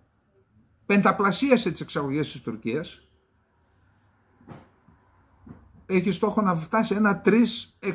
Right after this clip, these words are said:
ε, τέτοια εξαγωγές. Τώρα μπορεί να αγγίζει και τα διακόσια, ε, δισεκατομμύρια δολάρια.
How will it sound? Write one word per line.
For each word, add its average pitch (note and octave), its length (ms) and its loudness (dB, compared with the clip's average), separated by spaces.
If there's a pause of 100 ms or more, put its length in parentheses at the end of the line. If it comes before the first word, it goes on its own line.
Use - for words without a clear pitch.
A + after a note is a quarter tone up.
ε, F3 140 0
τέτοια E3+ 380 -2
εξαγωγές. C3+ 800 -2 (1080)
Τώρα E3+ 200 0
μπορεί F3+ 160 0
να F#3 80 0
αγγίζει E3 280 0
και D#3+ 120 -2
τα D3 100 0
διακόσια, C3 640 -2 (440)
ε, A#2 380 0
δισεκατομμύρια B2 720 0
δολάρια. F#2 520 -6